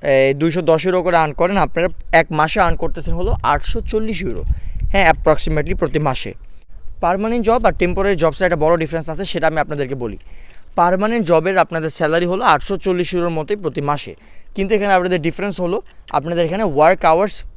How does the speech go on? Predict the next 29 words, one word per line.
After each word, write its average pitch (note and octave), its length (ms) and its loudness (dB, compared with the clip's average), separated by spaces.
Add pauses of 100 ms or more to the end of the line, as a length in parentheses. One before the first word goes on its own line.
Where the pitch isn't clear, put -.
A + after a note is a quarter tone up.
(140)
might D#3 260 2
vary, B2+ 220 -2 (400)
ঠিক E3+ 140 -4
আছে? A3 220 0
যদি D3 220 -4
আপনারা D#3+ 140 -4
একটা D#3+ 220 -2
পার্মানেন্ট E3 340 0
জব D3+ 200 0
পাই D#3 140 2
যান, E3+ 160 -4
কন্ট্রাকচুয়াল D#3 720 -4
জব, C#3+ 200 -2 (380)
যেখানে E3 280 -2
আপনাদের F3 300 -2 (120)
এমন F3+ 180 -2
না F3+ 140 -4
ছয় E3+ 200 2
মাস E3+ 180 -2
বা D#3+ 120 -2
এক C#3+ 120 -2
বছর D#3 240 -4
টার্মিনেট E3+ 440 0
হয়ে E3+ 100 -2
যাবে D#3+ 220 -2
অথবা D#3+ 160 -2
রিনিউ D#3+ 260 -4
করতে D3 300 -6
হবে, F2+ 180 -8